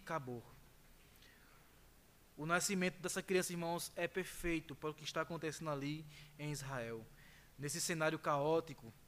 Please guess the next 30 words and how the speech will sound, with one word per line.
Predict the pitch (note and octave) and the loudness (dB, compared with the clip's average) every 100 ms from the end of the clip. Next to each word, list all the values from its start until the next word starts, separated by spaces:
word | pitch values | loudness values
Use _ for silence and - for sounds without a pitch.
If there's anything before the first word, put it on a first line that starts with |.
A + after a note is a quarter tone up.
| - - - | -20 -20 -8
cinzento, | - F#3 D#3 D#3 F3 E3 - A#2 - - - | -2 0 0 0 0 -2 -6 -16 -18 -20 -14
difícil. | D3 F#3 - F3 F#3 D#3 - A#2 - - - - - - | -6 -4 -4 -2 -2 -2 -6 -10 -18 -20 -20 -20 -20 -6
Mas | F#3+ G3 | 0 2
aqui | G3+ A3 | 4 2
eu | |
pergunto: | - G3+ D#3 F3+ E3 | 4 2 2 -4 -6
Deus | D#3 G3 A3 G#3+ A3 - - - | 0 4 6 6 2 -4 -8 -16
seria | - - G#3 F#3+ F#3 F3 F3+ A3 | -10 0 2 2 2 0 0 0
injusto, | F#3+ C#3+ A3+ C4 - | 0 0 0 0 0
irmãos, | D#3 C#3+ B2 - - - - - - - - | -2 -4 -6 -8 -12 -16 -20 -20 -20 -20 -8
por | D3+ | -4
fazer | - D#3+ D#3+ | 2 2 4
isso | D3 E3 D#3+ D#3+ | 2 2 0 -2
nesse | D#3 C#3+ | -4 -4
dia? | C3+ D#3+ F#3+ E3 - - - - - - - - - - | -6 -4 -2 -4 -8 -14 -16 -16 -20 -20 -20 -20 -18 -4
Em | D3 E3+ | 4 6
um | G#3 | 6
só | - G3+ | 6 4
dia, | D#3+ F#3+ | 6 6
trinta | F#3 F#3+ G3 | 6 6 4
e | |
quatro | - F3 F3 | 6 6 6
mil | D#3 C#3 | 0 2
mortos, | D3 F3+ F#3+ G3 F3 - - - - - | 6 6 6 4 -4 -6 -8 -14 -14 0
a | D#3 | 4
arca | D3+ - | 4 2
tomada, | D3 B2+ C3 F3 F3+ F3+ F3 - - | -2 -2 6 8 8 8 2 -2 -10
um | F3+ F#3 | 0 2
juiz | D3+ D#3+ D3 B2 | 4 2 2 0
morto, | C3 D#3+ F#3 F3 - F#3 | 0 4 4 4 0 -4